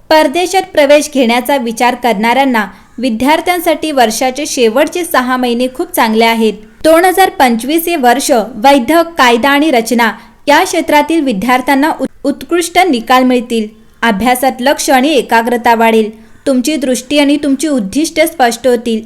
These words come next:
आणि तुम्ही त्या दिशेने वाटचाल करू शकाल. जेव्हा तुमच्या संपत्तीचा विचार केला जातो, तेव्हा कर्क राशीचे लोक त्यांच्या आर्थिक सुरक्षितता आणि स्थिरतेबद्दल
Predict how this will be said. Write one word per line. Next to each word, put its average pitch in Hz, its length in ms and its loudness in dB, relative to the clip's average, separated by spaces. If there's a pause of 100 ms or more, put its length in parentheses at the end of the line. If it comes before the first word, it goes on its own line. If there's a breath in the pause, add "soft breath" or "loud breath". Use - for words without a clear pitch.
आणि 262 260 0
तुम्ही 254 240 0
त्या 349 180 0
दिशेने 262 440 -2
वाटचाल 240 440 0
करू 233 260 0
शकाल. 226 460 0 (180)
जेव्हा 320 260 2
तुमच्या 359 380 0
संपत्तीचा 320 760 0
विचार 269 360 2
केला 269 260 2
जातो, 233 480 0
तेव्हा 240 280 2
कर्क 226 440 2
राशीचे 294 580 2
लोक 226 320 2
त्यांच्या 233 300 0 (180)
आर्थिक 226 440 0
सुरक्षितता 254 600 0
आणि 233 380 -2
स्थिरतेबद्दल 262 840 -2